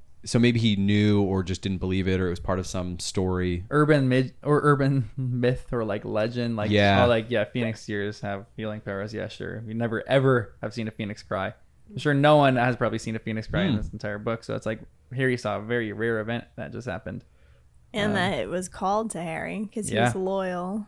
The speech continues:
Speaker 1: Oh yeah, it
Speaker 3: to
Speaker 1: senses
Speaker 3: him.
Speaker 1: loyalty.
Speaker 3: Mm-hmm.
Speaker 1: That's cool.
Speaker 2: Love that. And I love how Dumbledore ac-, acknowledges that. "You must have showed me a lot of loyalty
Speaker 3: And he got
Speaker 2: in
Speaker 3: the
Speaker 2: that."
Speaker 3: Sword of Gryffindor, which was so cool 'cause he was questioning if he was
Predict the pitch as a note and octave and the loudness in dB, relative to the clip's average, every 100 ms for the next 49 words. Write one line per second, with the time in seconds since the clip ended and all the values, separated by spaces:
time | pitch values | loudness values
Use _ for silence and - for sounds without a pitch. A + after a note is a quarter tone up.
0 | _ _ - A#2+ A2+ D3+ B2+ G2+ - A2 | _ _ -8 -4 -2 -2 -2 -2 -2 0
1 | G#3+ G3+ G3 G#3+ A3+ - - - G3+ G3 | 0 0 0 -2 -2 -6 -8 0 2 2
2 | A3+ D3+ G2 F#2 - - - - - - | 0 -2 -4 -4 -6 -10 -10 -12 -14 -16
3 | - - - - A#2+ A#2+ A#2+ A#2+ A2+ A2 | -18 -20 -20 -6 -2 2 2 2 -2 -2
4 | G#2+ G#2 - - G#2+ A2+ A2+ G#2+ A2 A2 | -2 -4 -6 -12 -12 -8 -2 0 -2 -4
5 | A#2 G#2+ - B2 B2 B2 - A#2 A#2 A2 | -8 -8 -8 -8 -6 -4 -6 -6 -4 -4
6 | A2 - - - _ A#2 A2+ A#2+ A#2 A2+ | -8 -12 -20 -20 _ -8 -4 -2 0 0
7 | A#2 E4 F3+ - - D4 C#4+ - C4 C4+ | 0 0 -2 -2 -2 -2 0 2 4 4
8 | C#4 C4 A#3+ B3+ C#4+ - A#3+ A3+ G3 F#3+ | 4 0 -2 -4 -4 -4 -2 0 0 0
9 | G3 G#3 A#3 A3 G3 D4 - C#4+ C#4 - | 0 0 0 -2 -4 -4 2 2 2 0
10 | C#4+ C#4+ C4 - A3+ A3 - - A#3+ - | 0 0 -2 0 -2 -2 0 0 0 -2
11 | G3+ F#3+ F#3+ - F#3 F#3 | -2 0 0 2 2 0